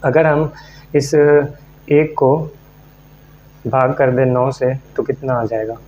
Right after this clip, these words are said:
ये same चीज़ आ जाएगा। तो वही चीज़ है, एक square yard में हमारा नौ square feet हो रहा है। अगर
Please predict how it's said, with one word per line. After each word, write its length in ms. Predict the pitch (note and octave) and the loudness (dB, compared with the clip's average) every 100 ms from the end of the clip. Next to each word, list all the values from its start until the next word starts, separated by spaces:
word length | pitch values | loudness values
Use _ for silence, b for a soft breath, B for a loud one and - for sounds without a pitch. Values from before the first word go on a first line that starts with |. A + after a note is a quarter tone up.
| - - - | -20 -20 -6
ये 80 | B2+ | -6
same 280 | B2 C3 C3+ | -2 -4 -2
चीज़ 220 | C#3 C3 | -2 0
आ 100 | C3+ | 2
जाएगा। 300 | C#3+ D3 D3 D3+ B B B - | 2 0 0 -4 B B B -4
तो 80 | C3 | 0
वही 200 | C3+ C#3 | 2 2
चीज़ 300 | C3 B2 A#2+ | 0 -2 -2
है, 160 | A#2 B B - | -4 B B -2
एक 180 | C#3 C3+ | 0 0
square 380 | C#3+ D3 C#3 C#3 | -2 2 4 4
yard 240 | C#3 C3 | 2 2
में 100 | C#3 | 0
हमारा 240 | C3 B2+ | 0 2
नौ 220 | A#2+ A#2+ D3 | 2 0 -2
square 280 | - D#3 D3+ | 0 0 0
feet 200 | D#3+ D#3+ | -2 0
हो 100 | D#3 | 0
रहा 120 | D#3+ | 2
है। 100 | D#3 | 0
अगर 260 | B2+ C3 | -2 -2